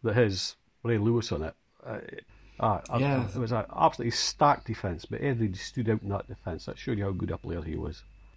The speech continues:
Speaker 1: Safeties, I think safeties are probably, they, they, they're the ones that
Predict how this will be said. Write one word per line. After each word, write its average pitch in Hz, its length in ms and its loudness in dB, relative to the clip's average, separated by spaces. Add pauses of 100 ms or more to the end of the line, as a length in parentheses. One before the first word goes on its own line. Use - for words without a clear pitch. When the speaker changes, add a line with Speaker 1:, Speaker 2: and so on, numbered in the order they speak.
Speaker 1:
Safeties, 190 540 8
I 185 60 4
think 175 160 2
safeties 139 460 4
are 104 80 2
probably, 107 600 2 (240)
they, 165 120 0
they, 190 160 6
they're 185 260 6
the 160 80 8
ones 139 260 6
that 120 100 -2